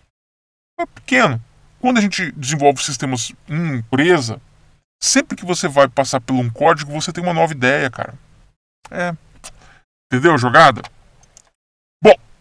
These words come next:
a, a reengenharia, então, segue alguns passos. Vou lhes explicar os passos. Primeiro, você tem o programa original. E aí você tem uma tradução do código fonte. E se você tiver,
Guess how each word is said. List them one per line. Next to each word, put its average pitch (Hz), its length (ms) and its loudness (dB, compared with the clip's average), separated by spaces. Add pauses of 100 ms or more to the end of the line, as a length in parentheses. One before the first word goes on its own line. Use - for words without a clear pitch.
(160)
a, - 340 -2
a 185 80 0
reengenharia, 170 720 0
então, 151 260 -6
segue 160 240 -4
alguns 156 340 -4
passos. - 500 -14 (880)
Vou 127 120 -10
lhes 143 120 -8
explicar 147 460 -10
os - 160 -10
passos. - 460 -20 (800)
Primeiro, 135 320 -2
você 123 200 -10
tem 143 140 -8
o 131 60 -10
programa 151 640 -6
original. 139 600 -8 (1300)
E 151 80 0
aí 170 60 4
você 180 240 -4
tem 175 100 -4
uma 170 160 0
tradução 190 600 0
do 170 100 -8
código 156 420 -2
fonte. - 720 -10 (600)
E 131 80 -8
se 151 260 -6
você 170 300 -6
tiver, 139 520 -4